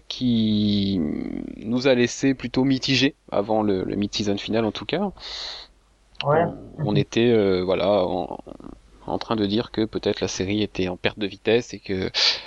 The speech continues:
Speaker 1: euh, c'était moins intéressant. Voilà, c'était, c'était un petit peu notre, notre ressenti sur cette première moitié de saison. Eh bien, comme on avait fait pour, euh, Agents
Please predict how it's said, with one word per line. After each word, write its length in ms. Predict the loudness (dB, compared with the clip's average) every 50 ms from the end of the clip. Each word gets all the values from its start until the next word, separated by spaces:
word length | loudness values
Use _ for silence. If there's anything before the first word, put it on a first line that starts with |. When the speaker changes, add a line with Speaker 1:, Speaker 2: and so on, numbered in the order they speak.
| -16 -16 -16 -16 -18 -18 -20 -20 -20 -20 -20 -20 _ _ _ _ _ _ -14 -14
Speaker 1:
euh, 100 | -12 -10 -10 -10
c'était 300 | -10 -8 -2 0 0 0 _ _ _ _ _ _ _ _ _ -10
moins 220 | -2 0 2 2 2
intéressant. 420 | 2 2 2 2 0 -2 -4 -10 _ _ _ _ _ _ _ _ -6
Voilà, 220 | -2 -2 -2 -4 -6
c'était, 320 | -16 -18 -14 -12 -12 -12 -12 -14 -16 -16
c'était 160 | -8 -6 -6
un 40 | -6
petit 120 | -6 -6
peu 100 | -4 -2
notre, 360 | -2 -2 -2 -4 -4 -4 -4
notre 320 | -2 -2 -2 -2 -2 -2 0
ressenti 440 | 0 0 0 2 0 0 0 0 -2
sur 140 | 0 -2
cette 120 | -2 -4 -4
première 220 | -2 -2 -2 0
moitié 220 | 0 0 0 -2 -2
de 60 | 0
saison. 280 | 0 0 0 0 -4 -4 -12 _ -20 -20 _ _ _ _ _ _ _ _ _ _ _ _ _ -14 -14 _ -2
Eh 40 | 0
bien, 160 | 2 2 2
comme 180 | 4 4 4 4
on 60 | 4
avait 160 | 4 4 4
fait 160 | 4 2 0 0
pour, 260 | 2 -2 0 2 4
euh, 160 | 2 2 2 2
Agents 520 | 2 0 0 2 0 0 0 -2 -4 -6